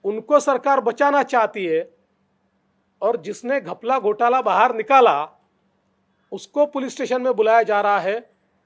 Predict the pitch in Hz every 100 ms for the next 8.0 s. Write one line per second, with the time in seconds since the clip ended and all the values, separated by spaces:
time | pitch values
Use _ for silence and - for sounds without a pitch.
0 | _ _ _ _ 165 185 240 220 226 147
1 | 202 285 254 - _ 123 175 214 254 269
2 | 294 - _ _ _ _ _ 208 226 220
3 | 214 240 208 262 233 123 _ _ _ _
4 | _ _ - 208 185 240 247 240 240 262
5 | 277 285 - _ 139 214 233 - 240 233
6 | 240 240 220 208 220 220 214 226 226 -
7 | - 240 226 190 208 233 240 262 302 _